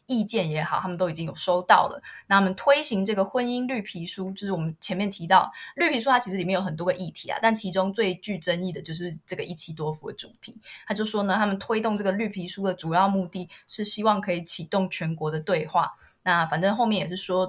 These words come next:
最后他们做立法的决定之前，一定会就是广纳各方的意见啊，那最后一定会推出一个平等啊、没有歧视的一个法律这样子。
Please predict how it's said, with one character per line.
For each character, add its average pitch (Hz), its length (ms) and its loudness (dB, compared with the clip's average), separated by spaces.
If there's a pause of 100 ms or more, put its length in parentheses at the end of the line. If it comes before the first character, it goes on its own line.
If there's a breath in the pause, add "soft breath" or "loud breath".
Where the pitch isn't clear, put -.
最 220 180 2
后 220 100 0
他 202 120 2
们 180 180 -2
做 180 240 2
立 185 180 -2
法 160 220 -4
的 151 240 -6
决 165 180 -4
定 196 240 -2
之 196 140 -4
前， 160 260 -2
一 165 80 -4
定 196 160 -4
会 202 200 4
就 180 100 -8
是 185 80 -4
广 151 240 -4
纳 180 160 4
各 180 180 -4
方 165 220 -4
的 156 60 -8
意 185 140 -8
见 - 280 -2
啊， 151 200 -4
那 156 120 -2
最 165 140 -2
后 175 120 -8
一 156 60 -4
定 170 80 -6
会 180 100 -4
推 175 200 -8
出 180 160 -8
一 180 80 -6
个 160 180 -6 (220 loud breath)
平 208 260 -2
等 170 220 2
啊、 160 180 2
没 175 160 -2
有 170 140 -2
歧 160 260 0
视 170 240 0
的 160 220 -2
一 - 80 -14
个 160 200 -2
法 160 280 0
律 190 200 -4
这 - 120 -2
样 156 200 0
子。 - 160 -14